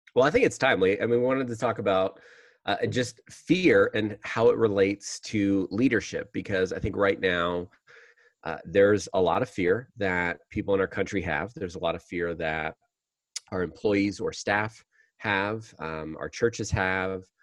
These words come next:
Um, there's fear when it relates to politics, the pandemic. It just feels like there's fear everywhere. And not only are leaders managing the fears of the people they lead, but they're also managing their own fears.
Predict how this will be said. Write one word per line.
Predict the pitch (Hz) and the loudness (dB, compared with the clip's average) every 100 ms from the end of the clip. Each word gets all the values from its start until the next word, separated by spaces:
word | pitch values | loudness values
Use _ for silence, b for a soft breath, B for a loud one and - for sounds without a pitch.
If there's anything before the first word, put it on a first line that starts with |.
| _ _ - | _ _ -16
Um, | 78 76 73 98 | -12 -10 -10 -8
there's | 85 - | -8 -8
fear | - 95 90 87 85 85 | -4 0 2 2 0 -2
when | 82 87 | -4 -2
it | 80 | -2
relates | 82 85 85 - | -2 -2 -4 -6
to | - | -12
politics, | - 135 131 - 117 - | -4 0 0 0 -2 -2
the | - | -8
pandemic. | - 85 90 117 113 | -4 -2 0 0 0
It | 117 | -4
just | 110 | -4
feels | 127 113 | -2 -2
like | 110 - | -2 -4
there's | 98 - - | -6 -8 -4
fear | 113 101 82 - b _ _ | 2 2 2 -4 b _ _
everywhere. | 123 143 120 92 85 87 - | -2 0 0 0 0 0 0
And | 107 107 101 | -2 -2 -2
not | 107 147 | 0 0
only | 135 123 107 | 0 0 2
are | 95 | 4
leaders | 92 98 107 101 98 95 - | 4 6 6 6 6 2 0
managing | 95 92 104 107 87 92 90 85 | 4 6 6 2 -2 -6 -6 -6
the | 85 | -8
fears | - - 104 98 92 92 | -8 -4 0 0 -2 -4
of | 92 85 | -6 -6
the | 90 | -10
people | - 98 87 | -10 -6 -4
they | 80 | -4
lead, | 92 156 120 82 78 85 b b b b _ | -2 0 0 -2 -6 -12 b b b b _
but | 107 101 | -2 -2
they're | 107 82 | 0 0
also | 143 - 123 | 0 2 0
managing | 101 98 95 101 | 2 0 -2 -2
their | 101 95 | 0 0
own | 131 180 | 0 -2
fears. | - 82 - - | -6 -12 -12 -18